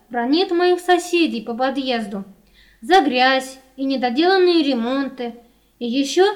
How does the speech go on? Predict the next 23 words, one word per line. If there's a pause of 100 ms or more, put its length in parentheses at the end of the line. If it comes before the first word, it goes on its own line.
(120)
за
какие-то
проделанные
дыры (260)
в
несущей
его
панели. (1500)
И
тут
я (100)
понял,
кто
разговаривает
сам
с
собой. (460)
Это
был
пятиэтажный,
четырёхподъездный
мой
дом.